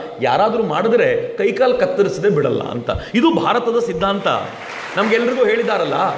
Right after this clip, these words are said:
ಇನ್ಫ್ಯಾಕ್ಟ್ ಮಹಾತ್ಮ ಗಾಂಧೀಜಿ ಒಂದ್ ಮಾತು ಹೇಳ್ತಾ, ಹೇಳ್ತಿದ್ರು, ಯಾವಾಗ್ಲೂ ಪದೇ ಪದೇ ಹೇಳೋರು, "ಅಹಿಂಸಾ ಪರಮೋ ಧರ್ಮಃ, ಅಹಿಂಸಾ ಪರಮೋ ಧರ್ಮಃ." ಅದ್ರ ಎರಡನೇ ಸಾಲು ಏನ್ ಗೊತ್ತಾ?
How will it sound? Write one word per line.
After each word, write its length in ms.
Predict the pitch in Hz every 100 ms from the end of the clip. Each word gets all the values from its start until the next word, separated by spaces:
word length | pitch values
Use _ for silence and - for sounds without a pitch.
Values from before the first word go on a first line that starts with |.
| - - -
ಇನ್ಫ್ಯಾಕ್ಟ್ 500 | 185 - - - 156
ಮಹಾತ್ಮ 340 | 170 208 226
ಗಾಂಧೀಜಿ 360 | 208 202 202 202
ಒಂದ್ 180 | 196 165
ಮಾತು 260 | 180 175
ಹೇಳ್ತಾ, 260 | 160 160 143
ಹೇಳ್ತಿದ್ರು, 460 | 135 185 160 139
ಯಾವಾಗ್ಲೂ 380 | 123 151 240 233
ಪದೇ 240 | 156 156 185
ಪದೇ 200 | 180 175
ಹೇಳೋರು, 420 | 139 123 - - -
"ಅಹಿಂಸಾ 440 | 170 226 247 240 226
ಪರಮೋ 420 | 196 196 202 196
ಧರ್ಮಃ, 400 | 165 175 165 175 208 208 - -
ಅಹಿಂಸಾ 460 | 156 214 226 214 202
ಪರಮೋ 400 | 160 170 185 180
ಧರ್ಮಃ." 400 | 165 160 147 151 139 - -
ಅದ್ರ 140 | 135 143
ಎರಡನೇ 360 | 139 151 180
ಸಾಲು 240 | - 175 170
ಏನ್ 120 | 170
ಗೊತ್ತಾ? 220 | 170 160